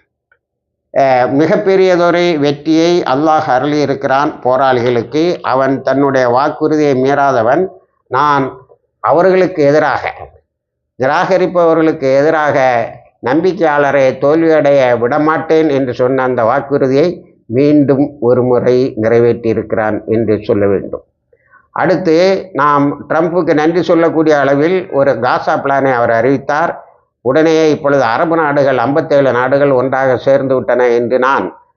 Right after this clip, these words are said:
சொன்னேன். அது ஓஐசியிலே அங்கம் வகிக்கின்ற ஐம்பத்தேழு நாடுகள் என்று நாம் வைத்துக் கொள்ளலாம். Organized Islamic, Islamic Countries or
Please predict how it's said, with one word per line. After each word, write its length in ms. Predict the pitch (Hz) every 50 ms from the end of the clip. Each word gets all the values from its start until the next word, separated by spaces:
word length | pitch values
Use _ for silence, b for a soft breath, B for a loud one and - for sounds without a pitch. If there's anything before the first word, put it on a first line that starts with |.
| _ _
சொன்னேன். 560 | _ - 131 131 127 127 131 156 190 190 -
அது 400 | - 135 135 139 135 127 135 143
ஓஐசியிலே 560 | 151 156 160 165 160 160 165 151 143 147 143
அங்கம் 300 | 135 131 135 143 139 139
வகிக்கின்ற 480 | 135 135 135 127 - 131 127 127 131 135
ஐம்பத்தேழு 540 | 135 131 131 131 131 107 - 131 127 127 120
நாடுகள் 400 | 117 120 123 131 131 127 123 123
என்று 240 | 120 117 120 120 120
நாம் 460 | 120 120 117 113 107 - - _ _ _ _ _ _ _
வைத்துக் 340 | - 135 147 117 127 117
கொள்ளலாம். 500 | - 117 117 120 120 120 131 151 151 - - 117
Organized 440 | 127 131 135 127 127 123 110 113
Islamic, 580 | 127 117 110 - 123 123 123 123 127 113 120 113
Islamic 400 | - - 127 123 127 123 117 120
Countries 420 | - 131 135 143 139 143 160 160 160 - - -
or 240 | 123 120 120 120 -